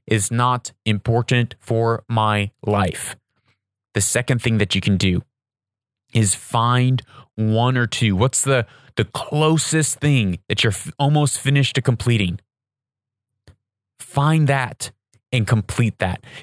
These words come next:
Because what it's gonna do, it's gonna begin to boost confidence in yourself that you can actually complete something. You can actually follow through. And so find those easy wins up front.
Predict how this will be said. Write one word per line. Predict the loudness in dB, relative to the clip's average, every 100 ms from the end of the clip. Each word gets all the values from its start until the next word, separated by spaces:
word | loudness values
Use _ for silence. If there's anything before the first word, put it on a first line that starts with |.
| -2
Because | 0 2
what | 0 0
it's | 0
gonna | 0 0
do, | 2 2 2 2
it's | 0
gonna | 0 0
begin | 0 -2 0 2 0 -4 _ _ -2
to | -2
boost | 0 0 2 0
confidence | -2 -2 -2 0 -2 0 2
in |
yourself | 0 2 0 -2 -6 -16 _ _ _ _ _ _ _
that | -2 0
you | 0
can | 0
actually | 0 -2 0 2 2 0
complete | 0 0 0 -2 0
something. | -2 0 -2 0
You | 0
can | 2 0
actually | 0 -2 2 2
follow | 0 -6 -4 0 2 0
through. | 0 0 2 0 -2 -10 -14 -2
And | -2
so | 2 0
find | 0 -2 0 2 4
those | 2 2 -2
easy | 0 2 4 2
wins | 2 2 2 0 -4
up | -4 -4
front. | -2 -2 -2 -4